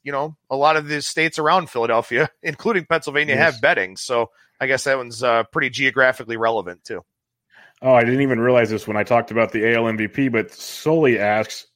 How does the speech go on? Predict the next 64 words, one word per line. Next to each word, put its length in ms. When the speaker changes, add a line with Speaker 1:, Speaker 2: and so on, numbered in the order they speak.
Speaker 2:
"Couple 320
weeks 260
ago, 360
I 80
threw 240
down 200
on 160
Shohei 420
Ohtani 360
A 100
L 100
M 80
V 80
P 180
at 80
forty 260
to 80
one. 240
Do 80
you 60
like 200
it 80
or 80
not?" 220
I 120
like 200
Speaker 1:
Yeah. 120
Speaker 2:
it. 80
You? 280
I 40
Speaker 1:
Thumbs 200
Speaker 2:
think 20
Speaker 1:
up 160
on 120
that 120
one. 320
I, 140
Speaker 2:
Yeah. 260
Speaker 1:
if 140
he's, 240
if 100
he's 160
healthy, 580
I 100
mean, 200
Speaker 2:
Yep. 180
Speaker 1:
shit, 240
there, 140
there 160
are 220
far 320
worse 240
bets 320
you 60
can 120
make 200
at 80
forty 280
to 80
one. 360
<laughs> 40
That's 200
for 140
sure. 260